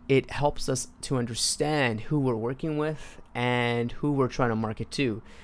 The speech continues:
We don't skip this because our clients are not gonna be happy after working a few months with us. They're not gonna be closing leads, and if our goal is just to rank,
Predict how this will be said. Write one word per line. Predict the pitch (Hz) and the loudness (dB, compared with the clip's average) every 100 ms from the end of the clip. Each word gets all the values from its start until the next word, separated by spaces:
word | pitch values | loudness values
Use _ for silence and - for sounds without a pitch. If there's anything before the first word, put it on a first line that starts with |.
| - - | -10 0
We | 156 | 4
don't | 180 | 4
skip | 156 - 151 - | 2 2 2 4
this | 143 - | 0 0
because | - 117 - - 127 123 123 120 - - - - - - | -4 -6 -4 4 8 8 6 4 -2 -8 -16 -20 -10 -6
our | |
clients | 135 160 156 - | 0 2 4 4
are | |
not | 131 135 135 | 4 4 4
gonna | 131 | 2
be | 123 | 2
happy | 120 123 120 - 110 104 | 2 4 2 2 0 0
after | 110 - | 0 -2
working | 107 107 113 104 104 - | -4 -4 -4 -4 -4 -6
a | 110 | -8
few | - 123 | -4 -2
months | 110 113 - | 0 0 -2
with | 107 | -4
us. | 101 107 - - - - - | -2 -4 -6 -12 -20 -18 -2
They're | 135 131 | 4 8
not | 131 131 | 8 8
gonna | - 123 | 6 2
be | 113 | 2
closing | - 131 120 117 | 2 2 4 2
leads, | 113 127 127 123 - - | 2 4 2 0 -4 0
and | 113 110 110 110 110 - - - - - - | 0 2 2 0 -2 -6 -14 -18 -20 -8 0
if | 135 - | 0 6
our | 151 151 | 8 8
goal | 123 127 131 147 | 8 6 6 4
is | - 113 | 2 -4
just | - 123 - | -4 -4 -2
to | 101 | -2
rank, | 110 117 139 139 - | 4 6 6 2 -4